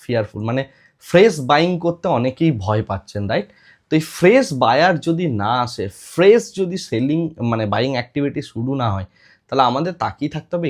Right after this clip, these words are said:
ইনস্টিটিউশনের দিকে। কারণ রিটেলাররা তখনই বাইং শুরু করবে যখন ইনস্টিটিউশন বাইং শুরু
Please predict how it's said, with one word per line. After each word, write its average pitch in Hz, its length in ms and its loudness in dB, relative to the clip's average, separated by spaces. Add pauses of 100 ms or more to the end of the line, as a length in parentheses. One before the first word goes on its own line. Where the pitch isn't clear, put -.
ইনস্টিটিউশনের 110 840 -6
দিকে। 90 180 -10 (120)
কারণ 160 180 2 (680)
রিটেলাররা 214 640 2 (180)
তখনই 214 440 0
বাইং 143 200 2 (140)
শুরু 143 260 -2
করবে 113 220 -2 (160)
যখন 101 220 -2 (200)
ইনস্টিটিউশন 127 680 -4 (120)
বাইং 101 200 -6 (160)
শুরু 98 200 -8